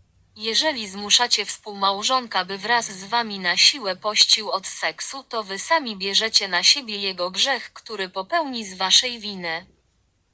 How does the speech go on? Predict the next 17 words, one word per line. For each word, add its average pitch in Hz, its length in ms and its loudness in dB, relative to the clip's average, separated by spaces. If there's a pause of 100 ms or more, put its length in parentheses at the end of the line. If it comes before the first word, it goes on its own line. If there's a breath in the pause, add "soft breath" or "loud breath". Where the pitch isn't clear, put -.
(400)
Chcę - 360 -6
waszej 214 420 4
dojrzałej 240 560 0
decyzji. 190 720 -4 (460)
Chcę, - 480 -4
abyście 233 500 2
najpierw 214 520 -2
określili 202 760 -4
ramy 214 300 2
czasowe 202 520 2
takiej 214 340 -2
wstrzemięźliwości, 196 1400 0
nie 254 180 -6
za 185 180 0
długo 240 380 -4
na 202 160 2
raz. 170 480 2